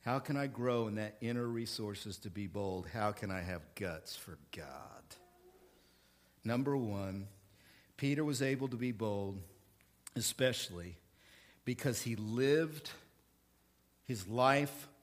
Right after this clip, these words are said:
for the message, not for money.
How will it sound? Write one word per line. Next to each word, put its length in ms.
for 160
the 120
message, 960
not 720
for 720
money. 600